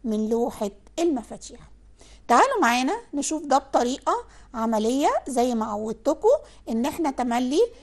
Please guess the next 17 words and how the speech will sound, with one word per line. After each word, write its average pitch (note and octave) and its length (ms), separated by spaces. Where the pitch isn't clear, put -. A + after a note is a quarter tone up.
بنشرح B3 580
ب، C4 280
آه، A#3 360
الطريقة C#4 720
العملية C4+ 720
بتاعتنا C4 680
علشان C4+ 800
المعلومة B3 720
تثبت A#3+ 440
معانا. C4+ 420
ادي F4 340
انا C#4 140
فاتحه C4+ 380
لكم C#4+ 240
ورك C#4+ 340
بوك - 360
اهو. A#3+ 300